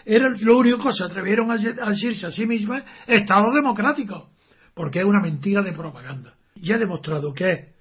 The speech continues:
primero, social, que es una mentira porque todos son sociales, por tanto no significa nada. Segundo, que es imposible que sea democrático porque el Estado no, no funciona con mayoría y minoría votando. ¿Cómo va a ser un Estado de Derecho?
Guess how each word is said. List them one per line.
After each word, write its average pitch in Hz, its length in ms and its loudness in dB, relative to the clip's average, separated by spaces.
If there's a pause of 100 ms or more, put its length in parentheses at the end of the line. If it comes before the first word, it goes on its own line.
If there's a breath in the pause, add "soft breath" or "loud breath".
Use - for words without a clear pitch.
(460)
primero, 233 480 0 (120)
social, 160 580 -4
que 170 100 -6
es 175 60 -4
una 175 160 -4
mentira 170 400 -4
porque 147 240 -10
todos 151 360 -6
son 143 200 -6
sociales, 156 440 -8
por - 140 -20
tanto 151 260 -10
no 151 120 -8
significa 143 440 -12
nada. 139 280 -16 (260 soft breath)
Segundo, 165 480 -6 (320 loud breath)
que 220 120 0
es 214 120 -4
imposible 196 540 -2
que 151 80 -8
sea 175 160 -6
democrático 185 680 -2 (380 loud breath)
porque 151 240 -8
el 147 60 -4
Estado 175 360 -4
no, 180 280 -4 (280 soft breath)
no 160 240 -2
funciona 170 540 -4
con 151 160 -6
mayoría 156 460 -4
y - 20 -4
minoría 170 400 -4
votando. 147 480 -6 (680 soft breath)
¿Cómo 214 220 -2
va 208 80 0
a - 40 -4
ser 180 180 -4
un 165 100 -4
Estado 156 300 -8
de 135 80 -10
Derecho? 117 340 -16